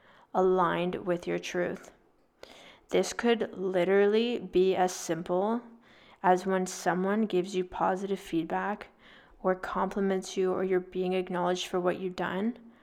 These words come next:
all you have to say is, "Thank you." That is an action. It is speaking and it's acknowledging that you are accepting their feedback.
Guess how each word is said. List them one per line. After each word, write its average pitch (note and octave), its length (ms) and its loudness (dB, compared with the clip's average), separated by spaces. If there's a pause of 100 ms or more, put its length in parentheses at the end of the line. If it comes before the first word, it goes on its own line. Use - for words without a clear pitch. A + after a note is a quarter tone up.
(600)
all F3+ 180 0
you G#3 180 -2
have G3 240 0
to F#3+ 60 -2
say F#3 540 -4 (380)
is, - 200 -10
"Thank E3 360 -6
you." - 220 -4 (1300)
That E3+ 180 4
is F#3 140 2
an G3 120 0
action. - 520 -4 (280)
It F3+ 160 0
is E3+ 100 -2
speaking G3 840 -2
and F3 160 -2
it's E3+ 140 -4
acknowledging E3+ 1040 -2 (560)
that F#3 80 0
you F3+ 200 0
are E3+ 120 0
accepting - 680 -4
their F3+ 120 0
feedback. F3 720 -4